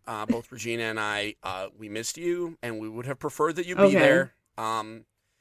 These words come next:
Speaker 1: if for nothing else, because then we would have had one more person who knew what the hell they were doing.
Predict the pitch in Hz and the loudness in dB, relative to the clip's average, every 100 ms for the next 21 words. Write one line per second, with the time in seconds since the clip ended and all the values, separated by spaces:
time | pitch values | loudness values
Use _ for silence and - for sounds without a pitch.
0 | _ _ 160 156 196 185 175 156 139 139 | _ _ 0 2 2 4 4 2 2 -4
1 | 127 123 131 131 127 127 127 110 110 117 | -4 -2 -2 -2 -2 2 2 2 -6 -6
2 | 117 123 117 117 110 110 110 120 110 - | -4 -4 -6 -8 -8 -8 -4 -4 -4 -6
3 | - - 127 120 117 107 110 117 113 117 | -6 -6 2 2 2 -2 -4 -4 -4 -2
4 | 113 92 90 95 | -2 -2 -6 -12